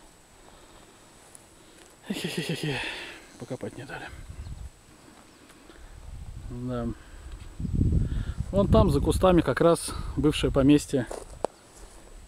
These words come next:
и есть. Так, а где собака-то?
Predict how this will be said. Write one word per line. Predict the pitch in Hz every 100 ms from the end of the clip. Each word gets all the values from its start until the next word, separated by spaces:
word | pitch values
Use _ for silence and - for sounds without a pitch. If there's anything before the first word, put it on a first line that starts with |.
| - - - -
и | 156
есть. | 117 110 107 - - - - - - - - - - - - - - - - - - - - - - - - -
Так, | 143 110 - - - -
а |
где | 135 151
собака-то? | 160 151 - -